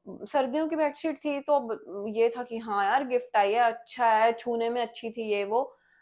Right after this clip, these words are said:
पर जब मैंने उसको पहली बार धोया तो उसके वो सारे वो निकल गए, मतलब आप समझ रहे हो, वो अच्छी नहीं थी तो वो खराब हो गई, वो मतलब दंडी गई। मतलब मैं इतनी भारी वुलन बेडशीट लेके भी आई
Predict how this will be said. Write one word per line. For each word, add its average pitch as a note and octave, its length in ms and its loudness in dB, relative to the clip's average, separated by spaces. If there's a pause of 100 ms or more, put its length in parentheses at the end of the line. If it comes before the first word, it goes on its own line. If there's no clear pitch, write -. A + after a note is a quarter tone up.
(180)
पर C4+ 160 8
जब C4 140 2
मैंने C4+ 200 -2
उसको C#4 180 -6
पहली A3 380 -2
बार A3+ 220 2
धोया G#3+ 320 0
तो B3 140 0
उसके A#3 380 -2
वो A3+ 360 0
सारे G3+ 460 0
वो G3+ 140 -4
निकल F3+ 280 -6
गए, D#3 300 -8 (160)
मतलब A4 300 -2 (320)
आप B3+ 180 0
समझ A#3+ 340 -4
रहे D4 140 4
हो, - 360 0 (320)
वो B3 160 2
अच्छी C#4+ 420 2
नहीं A#3+ 380 0
थी A3+ 400 -6 (360)
तो B3+ 80 4
वो B3+ 80 6
खराब A3 460 6
हो F#3 120 4
गई, E3+ 180 -4
वो A3 180 4
मतलब A#3 300 -2
दंडी A#3 540 4
गई। F#3+ 220 4
मतलब A3 240 -2
मैं B3 100 0
इतनी B3 240 -2
भारी A3+ 460 0
वुलन A3+ 400 0
बेडशीट G#3+ 400 -2
लेके G#3 360 2
भी C4 160 0
आई B3+ 260 4